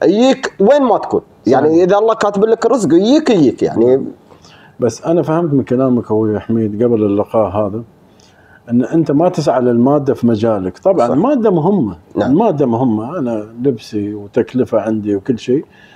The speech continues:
Speaker 2: آه، ليش لا أن أحصل مدخول من اللي أنا فيه يعني.
Speaker 1: صح.
Speaker 2: بس طموح، رايك أو أنت في قلبك أن أنت تبغى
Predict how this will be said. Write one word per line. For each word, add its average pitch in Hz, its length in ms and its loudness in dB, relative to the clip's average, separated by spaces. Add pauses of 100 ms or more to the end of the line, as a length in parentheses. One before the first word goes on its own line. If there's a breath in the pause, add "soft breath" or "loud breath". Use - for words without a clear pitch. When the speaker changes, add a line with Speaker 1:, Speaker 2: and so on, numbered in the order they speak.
(340 soft breath)
Speaker 2:
آه، 98 200 -20 (100)
ليش 160 260 0
لا 180 200 2
أن 131 100 2
أحصل 135 600 -2 (340)
مدخول 185 480 0
من 175 440 0 (360)
اللي 165 280 4
أنا 185 140 2
فيه 170 240 2
يعني. 101 280 0 (240 loud breath)
Speaker 1:
صح. - 80 -20 (100)
Speaker 2:
بس - 360 -2 (520)
طموح، 143 560 2 (340)
رايك 143 580 2
أو 110 400 -2
أنت 160 260 0 (400)
في 123 220 -2
قلبك 151 340 2 (340 loud breath)
أن 156 180 2
أنت 147 220 0
تبغى 143 500 0